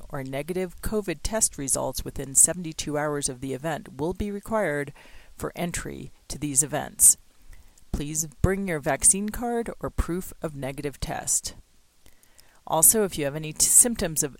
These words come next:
illness, please stay home. Ticket refund requests will be honored. And if you can't come but want to donate to the cause, please visit S M C democrats dot org. Your donation will go toward efforts to flip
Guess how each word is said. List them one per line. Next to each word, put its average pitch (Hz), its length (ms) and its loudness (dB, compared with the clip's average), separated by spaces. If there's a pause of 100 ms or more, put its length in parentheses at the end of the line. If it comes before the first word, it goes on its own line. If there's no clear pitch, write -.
illness, 160 500 2 (200)
please 233 200 2
stay 156 200 2
home. 135 360 -8 (760)
Ticket - 400 -2
refund 160 400 -2
requests 196 680 2
will 135 120 -2
be 143 240 -6
honored. 185 500 0 (880)
And 143 100 -6
if 143 120 -10
you 147 40 -6
can't 240 300 0
come 226 240 0
but 143 80 2
want 151 240 -2
to - 80 -2
donate 220 380 0
to 156 80 -6
the - 80 -12
cause, 131 400 -2
please 226 400 -4
visit 139 500 -2
S - 200 2
M 185 120 -2
C - 160 6
democrats 131 600 -4
dot 127 320 -6
org. 98 380 -10 (680)
Your 139 160 -4
donation 165 600 -2
will 147 100 -4
go 139 240 -2
toward 170 360 -6
efforts - 440 -4
to 131 100 -6
flip - 240 -4